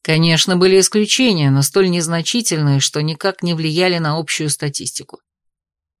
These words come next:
Существовало несколько вещей, которые объединяли любителей выпить чаю в компании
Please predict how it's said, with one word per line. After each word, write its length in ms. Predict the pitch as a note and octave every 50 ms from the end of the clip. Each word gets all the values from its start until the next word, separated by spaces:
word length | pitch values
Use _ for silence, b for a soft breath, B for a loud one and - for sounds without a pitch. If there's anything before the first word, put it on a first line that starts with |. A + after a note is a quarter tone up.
| _ _ _
Существовало 840 | - - - D#3 - - G#3 G3 - A3 A3+ B3 D4 E4 D#4+ C#4 A3+
несколько 460 | G#3+ A3+ A#3 G#3+ - A3 G#3 - G#3
вещей, 500 | G3+ G#3 F#3+ - - - - C#4 C#4 A#3
которые 460 | - F#3 F3+ F3+ - G#3+ G#3 G3+ F3+
объединяли 960 | - - - F#3 F3+ F3+ F3+ G3+ G#3 F3+ G3 A3+ A3+ A#3+ B3 A3+ F#3 D#3 D3
любителей 640 | D3+ D3+ D#3 D#3+ E3 G#3+ A3 - - E3+ E3+ E3 D#3+
выпить 380 | D#3+ G3 G3+ - E3 D#3 -
чаю 360 | - - - A3 A#3 A3+ G#3 G3
в 80 | -
компании 640 | - D3+ C#3+ C#3+ C#3+ - F#3 F#3+ F#3 F3 E3 - -